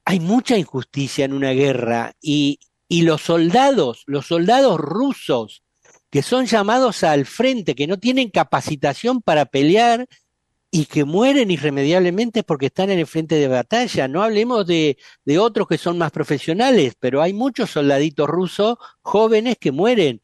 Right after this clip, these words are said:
mueren de un lado, mueren del otro. Yo creo que no hace falta, ¿no? Entonces, eh, eh, un poco también lo que podríamos hacer un llamamiento a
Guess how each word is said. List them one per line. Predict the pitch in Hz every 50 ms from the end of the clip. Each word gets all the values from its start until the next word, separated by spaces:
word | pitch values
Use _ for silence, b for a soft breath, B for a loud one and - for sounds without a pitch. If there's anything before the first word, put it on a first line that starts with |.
| b b b _
mueren | _ 147 165 185 185 160
de | 143
un | 139 135 147
lado, | 170 208 233 233 214 208 190
mueren | 170 165 180 180 170 165
del | 151 147 151 165 208
otro. | 233 233 - - 185 170 - b b b b _ _
Yo | _ - 170
creo | 190 220 262
que | 233 226
no | 170
hace | 160 139 - 127
falta, | 113 - 139 135 127 110 - 117 113
¿no? | 113 120 135 170 202 208 B B B B B B B B _
Entonces, | _ - 170 190 - - 226 220 170 - 180
eh, | 165 151 147 143 139 135 135 - -
eh, | 143 139 139 135 135 131 127 120 - b b b b b _ _ _ _ _ _ _ _
un | - 147 156 147
poco | - 196 202 190 156 - 202 202 202 208 185
también | 143 - 151 147 151 151 165 180 190 196 208 208 202
lo | 160 160 143 139
que | - 139
podríamos | 123 131 139 147 151 165 180 185 190 180
hacer | 170 - - 190 185
un | 190 185
llamamiento | 165 - 180 180 180 185 185 190 196 196 196 190 170 - 202 202 202 208 - - _
a | 165 151 143 139 139 135 131